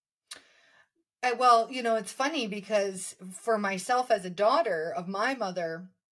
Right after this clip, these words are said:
when I was living in Indonesia, 'cause we grew up in Indonesia in the nineties, um, and then I moved back as a twenty-five-year-old to Jakarta.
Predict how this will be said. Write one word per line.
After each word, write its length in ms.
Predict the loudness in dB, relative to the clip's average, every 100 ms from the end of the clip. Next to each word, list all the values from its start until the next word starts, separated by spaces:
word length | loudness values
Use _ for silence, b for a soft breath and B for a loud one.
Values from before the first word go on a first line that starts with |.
| _ _ -12
when 140 | -2
I 80 | 0
was 160 | -2 -4
living 340 | -4 -2 -4
in 80 | -4
Indonesia, 920 | -4 -4 -4 -4 -4 -4 -4 -8 -12 b b b b _
'cause 200 | -8 -8
we 80 | -10
grew 240 | -6 0
up 140 | 0 0
in 80 |
Indonesia 480 | -4 -4 -4 -4 -6
in 80 | -6
the 60 | -4
nineties, 800 | -2 -2 -2 -6 -8 -12 -16 -14 -10
um, 320 | -8 -8 -8
and 160 | -6 -4
then 100 | -4
I 60 |
moved 280 | -6 -10 -6
back 340 | -2 0 0
as 100 | -6
a 60 | -14
twenty-five-year-old 1040 | -12 -12 -10 -2 -2 -2 -2 -4 -4 -8 -16 -20
to 160 | -16 -14
Jakarta. 640 | -14 0 4 4 2 -4